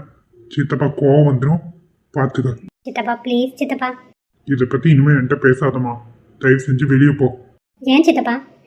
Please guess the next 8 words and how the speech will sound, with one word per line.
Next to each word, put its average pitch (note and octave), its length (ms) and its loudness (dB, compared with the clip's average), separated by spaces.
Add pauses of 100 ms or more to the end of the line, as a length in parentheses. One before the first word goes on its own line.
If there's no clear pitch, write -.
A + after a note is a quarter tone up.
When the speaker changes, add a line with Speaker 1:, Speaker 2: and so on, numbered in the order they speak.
(380)
Speaker 2:
நான் B3 180 2
எது C4+ 180 -2
சொன்னாலும் D4 300 2
கேட்பேன் C#4 280 2
நீங்க, C4 160 2 (560)
இதுக்கு C4 280 0
இவ்ளோ B3+ 260 0
கோவப்படுறீங்க? C4+ 440 2